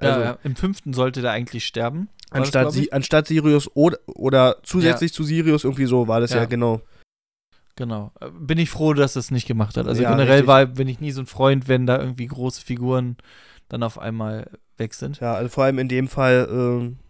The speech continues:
Speaker 2: wenn man sich als Autor vielleicht überlegt, okay, ein Familienvater oder, äh, d-, ja, obwohl das
Speaker 1: Oder,
Speaker 2: eigentlich
Speaker 1: <laughs> oder, oder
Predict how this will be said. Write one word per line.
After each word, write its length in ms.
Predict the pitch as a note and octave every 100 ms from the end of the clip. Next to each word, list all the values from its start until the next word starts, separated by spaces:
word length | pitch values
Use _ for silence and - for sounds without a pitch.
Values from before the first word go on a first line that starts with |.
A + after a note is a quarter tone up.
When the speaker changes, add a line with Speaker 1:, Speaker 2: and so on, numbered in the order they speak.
| _ _ -
Speaker 2:
wenn 100 | B2
man 120 | B2
sich 140 | B2+ B2+
als 140 | A#2
Autor 260 | G2+ B2+ D3
vielleicht 220 | B2+ B2+
überlegt, 400 | B2+ B2+ B2+ B2+
okay, 220 | C3+ -
ein 80 | C3
Familienvater 800 | - B2 B2+ C#3 C3+ B2+ C3 A2+
oder, 320 | A#2+ A#2+ A#2+ - - - - _ _ -
äh, 320 | A#2+ A#2 A#2
d-, 20 | A#2 - - - -
ja, 80 | A2+
obwohl 200 | A2 G#2
das 140 | G#2+
Speaker 1:
Oder, 220 | - D3+ D3+
Speaker 2:
eigentlich 300 | - D#3 C#3+ -
Speaker 1:
<laughs> 140 | -
oder, 440 | - C3+ C3 B2 -
oder 500 | C#3+ C3 A#2+ A#2